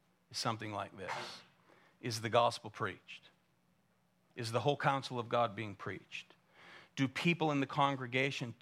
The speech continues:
desire to hear the whole counsel of God preached? Amen. Do people sing joyfully? Amen. Do they faithfully participate in worship? Amen.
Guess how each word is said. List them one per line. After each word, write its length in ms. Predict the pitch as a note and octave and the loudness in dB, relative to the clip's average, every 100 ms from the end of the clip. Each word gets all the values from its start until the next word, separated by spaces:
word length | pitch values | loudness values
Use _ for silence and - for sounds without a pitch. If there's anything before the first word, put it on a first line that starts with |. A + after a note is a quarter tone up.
| - | -12
desire 480 | A2+ G#2+ B2+ C3 B2+ | -8 4 6 6 4
to 120 | - | -4
hear 260 | A2 - D#3 | -8 -2 -2
the 120 | C3 | -2
whole 140 | G#2 F2+ | -4 -6
counsel 420 | G2 F#2 - F2+ | -6 -6 -8 -10
of 80 | E2+ | -10
God 280 | E2+ E2+ E2+ _ _ | -8 -8 -12 _ _
preached? 520 | - - - - - - _ _ _ _ _ _ _ _ - | -10 -10 -10 -14 -14 -16 _ _ _ _ _ _ _ _ -18
Amen. 320 | D2 F#2+ A#2 - - _ _ _ _ - - - - | -12 -6 -4 -6 -16 _ _ _ _ -20 -20 -16 -10
Do 80 | |
people 300 | A2 C3+ C3+ | 2 2 2
sing 300 | A#2+ - C3+ | 0 2 2
joyfully? 640 | A#2 C3+ C3+ A#2+ G2 D#2 - _ _ _ _ _ _ _ _ _ _ - | 2 2 2 0 -8 -10 -16 _ _ _ _ _ _ _ _ _ _ -10
Amen. 360 | F#2+ G#2 A#2+ F2 - - _ _ _ - - - | -6 0 0 -2 -14 -20 _ _ _ -20 -16 -6
Do 80 | A#2 | 2
they 220 | A#2+ A#2+ | 2 2
faithfully 580 | - C3+ C3+ C3+ C3 C3 | 0 2 2 0 -2 -2
participate 720 | A#2 - C3 C3 C3 A#2+ A2 | -4 -2 -2 0 0 0 -2
in 120 | A2+ | -4
worship? 420 | A#2+ B2+ - F#2+ - _ _ _ _ _ _ _ - | 0 0 -2 -6 -12 _ _ _ _ _ _ _ -6
Amen. 400 | G#2+ G#2+ A2 | -2 0 0